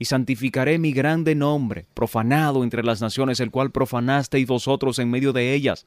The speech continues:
y sabrán las naciones que yo soy Jehová, dice Jehová el Señor,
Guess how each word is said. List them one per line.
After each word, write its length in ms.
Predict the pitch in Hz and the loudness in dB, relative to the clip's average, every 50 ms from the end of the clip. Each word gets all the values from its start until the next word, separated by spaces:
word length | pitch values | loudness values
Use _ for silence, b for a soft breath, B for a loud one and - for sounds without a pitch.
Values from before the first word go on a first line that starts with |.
| _ _ - | _ _ -2
y 80 | 147 | 0
sabrán 440 | - - 151 139 147 170 196 196 190 | 2 4 4 4 4 4 4 4 4
las 140 | 165 143 113 | 2 2 4
naciones 480 | 127 120 - - 110 104 107 110 107 | 2 0 0 0 -2 0 0 -2 -2
que 140 | - 127 120 | 0 -2 0
yo 240 | 117 - 170 190 196 | 2 2 2 2 2
soy 260 | - - 139 139 135 | 2 2 4 4 4
Jehová, 480 | 113 123 135 123 95 117 107 110 110 - _ _ _ _ _ _ - | 4 4 2 4 4 2 0 0 -2 -6 _ _ _ _ _ _ -18
dice 440 | 107 110 104 156 165 151 - 147 139 | -12 -6 -4 -4 -4 -2 -2 -2 -2
Jehová 320 | 120 135 127 - 117 110 | 0 0 0 0 0 0
el 120 | 107 107 101 | 0 0 -2
Señor, 500 | - 123 117 107 95 92 90 92 107 | -2 -2 -2 0 -2 -2 -4 -6 -8